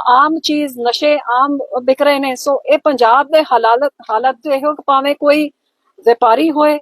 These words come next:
ਭਾਵੇਂ ਕੋਈ ਦੁਕਾਨਦਾਰ ਹੋਏ, ਭਾਵੇਂ ਕੋਈ ਆਮ ਇਨਸਾਨ ਜਾਂ ਘਰੇ ਬੈਠਾ ਕੋਈ ਨੌਜਵਾਨ ਹੋਏ, ਕੁਛ ਪਤਾ ਨਹੀਂ ਕੌਣ ਆ ਕੇ ਗੋਲੀਆਂ ਨਾਲ ਉਡਾ ਜਾਊਗਾ। ਲੇਕਿਨ ਇਹ ਸਿਫਤੀ ਦਾ ਘਰ ਜਿੱਥੇ ਸਾਰੀ ਦੁਨੀਆ ਆ ਕੇ ਨਤਮਸਤਕ ਹੁੰਦੀ ਹੈ,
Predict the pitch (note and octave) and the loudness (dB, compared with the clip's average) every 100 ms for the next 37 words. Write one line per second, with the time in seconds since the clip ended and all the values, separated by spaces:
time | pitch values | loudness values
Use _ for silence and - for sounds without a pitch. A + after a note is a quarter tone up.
0 | _ - B3 C#4 D4 D4 C4+ B3 A#3 B3 | _ -2 0 0 -4 -6 -4 0 0 2
1 | C4+ D4+ D4 D4 D4 C#4 - B3 B3+ D#4 | 2 2 2 2 2 2 -2 -4 -2 -2
2 | D#4 D4+ C4+ C#4 D4 D4 - C4 D4+ D#4 | -2 0 2 0 -2 -6 -2 0 0 -2
3 | D#4 A#3+ B3 C#4+ E4+ E4 E4 D#4 C#4+ C4 | 0 2 2 2 2 2 0 -2 -4 -4
4 | C4 C4+ B3+ C4 D4 _ _ D#4+ E4+ E4+ | -2 -2 -2 -2 -2 _ _ -2 0 2
5 | E4+ F4 F4+ D#4 D#4 D4+ D#4 C#4 B3+ C4 | 2 2 2 0 0 0 -2 -2 0 0
6 | C4+ C#4 B3 G#3+ A3+ A3+ A#3 C#4 _ _ | -2 0 2 0 -2 -4 -4 -6 _ _
7 | _ - A3+ C#4+ F#4 F#4 F4+ E4+ C#4 - | _ -6 0 2 2 0 0 -2 -4 -6
8 | D#4 D#4+ E4 D#4+ E4 C4+ C#4 C#4+ - D#4+ | -4 0 0 2 0 0 -2 -6 -2 -2
9 | - B3 D#4+ A#3+ A#3+ C4 F#4 F#4 G4+ F4 | 2 0 0 -2 -2 2 2 2 -2 -4
10 | D4 C4 - C#4+ C4+ B3 A#3 G#3 | -6 -8 -4 -4 -4 -6 -4 -4